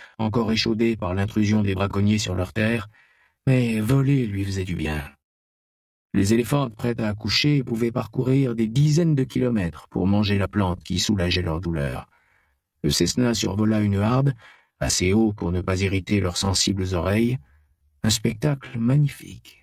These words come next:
qui s'étendait jusqu'au parc de Bois Boita, au nord-est, que les éléphants traversaient à la saison sèche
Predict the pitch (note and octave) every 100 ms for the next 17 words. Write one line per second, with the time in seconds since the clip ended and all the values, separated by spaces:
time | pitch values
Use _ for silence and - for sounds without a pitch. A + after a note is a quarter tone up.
0 | _ - G#2+ A2 B2 A#2 A#2 A#2+ A2 A2
1 | - A2+ A#2 G2 - F2+ G2 F2+ D2 -
2 | D#2+ C#2+ - - - G2 F2+ D2+ D2+ D#2
3 | - - - - _ - A2+ G2 G#2 A2+
4 | A2+ G#2+ A2+ G#2 A2+ A2+ G#2 - C3 A2
5 | G#2+ A2 G#2 G2+ - A#2 A2